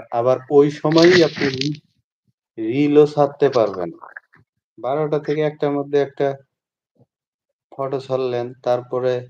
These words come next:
একটা রিল ছাড়লেন সেই সময়। তারপরে বিকেলে একটা ফটো ছাড়লেন, তারপরে ছয়টা থেকে,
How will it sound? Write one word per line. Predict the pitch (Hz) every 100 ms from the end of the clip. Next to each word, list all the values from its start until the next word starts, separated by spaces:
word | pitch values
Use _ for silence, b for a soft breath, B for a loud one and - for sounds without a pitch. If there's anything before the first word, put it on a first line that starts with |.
| _ _ _ -
একটা | 120 113 123
রিল | 120 135 123
ছাড়লেন | - 127 123 120 113
সেই | 113 120 113
সময়। | 113 110 107 113 _ _ _ _ _ _
তারপরে | 120 120 131 127
বিকেলে | 127 131 135 135 135
একটা | 131 - 120 -
ফটো | 127 127 117
ছাড়লেন, | 123 120 117 113 117
তারপরে | - 120 120 123 120
ছয়টা | - 127 120 120 -
থেকে, | 127 123 127 123